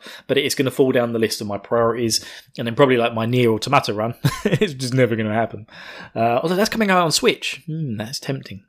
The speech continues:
Very tempting. Hmm. But anyway, let's get over,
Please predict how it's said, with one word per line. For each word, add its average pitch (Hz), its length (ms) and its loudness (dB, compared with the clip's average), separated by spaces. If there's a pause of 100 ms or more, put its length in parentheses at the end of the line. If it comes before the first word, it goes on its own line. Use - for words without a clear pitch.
(180)
Very 180 380 -4
tempting. 123 420 -12 (880)
Hmm. 135 140 -4 (300)
But 233 140 4
anyway, 226 420 2 (560)
let's 180 200 4
get 160 120 2
over, 131 380 6